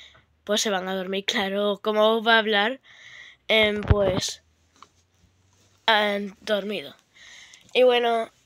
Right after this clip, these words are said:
ya han terminado y ya voy a dejar el bibi aquí, que es donde dejo todas sus cosas, ¿vale? Todas las cosas de Neil. Y la ropa que le he quitado antes, pues, está aquí, ¿vale? Y bueno, pues,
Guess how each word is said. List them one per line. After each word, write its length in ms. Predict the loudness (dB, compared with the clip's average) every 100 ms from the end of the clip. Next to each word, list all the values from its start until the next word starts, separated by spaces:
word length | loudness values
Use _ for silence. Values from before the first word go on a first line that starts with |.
| _ 2
ya 120 | 2
han 120 | 2
terminado 720 | 0 0 0 0 2 2 0 -2 -8
y 160 | -4 2
ya 200 | 2 2
voy 200 | 2 2
a 60 |
dejar 460 | 0 -2 -2 -2 -4 -8
el 180 | -6 -2
bibi 240 | 0 0
aquí, 360 | -2 0 -2 0
que 160 | 2
es 100 | 2
donde 280 | 0 -2 0
dejo 300 | 0 0 -2
todas 240 | 2 2 2
sus 180 | -4
cosas, 420 | -4 -8 -8 -14 -12
¿vale? 260 | -12 -12 -14 -20 -20 -20 -12
Todas 160 | 2 4
las 160 | 4 2
cosas 300 | -6 -4 -4
de 120 | -4
Neil. 260 | -6 -8 -14 -18 _ _ _ _ _ _
Y 80 | 2
la 120 | 4 4
ropa 260 | 2 0
que 120 | 2
le 120 | 4 4
he 60 |
quitado 400 | 0 2 6 6
antes, 520 | 6 2 -2 -2 -4
pues, 400 | -2 2 2 0
está 220 | -10 -12 -14
aquí, 220 | -14 -16
¿vale? 260 | -16 -18 -20 _ _ _ _ _ _ _ _ _ _ _ _ _ -2
Y 140 | 4
bueno, 360 | 6 6 4 0
pues, 840 | 2 2 2 2 0 -2 -8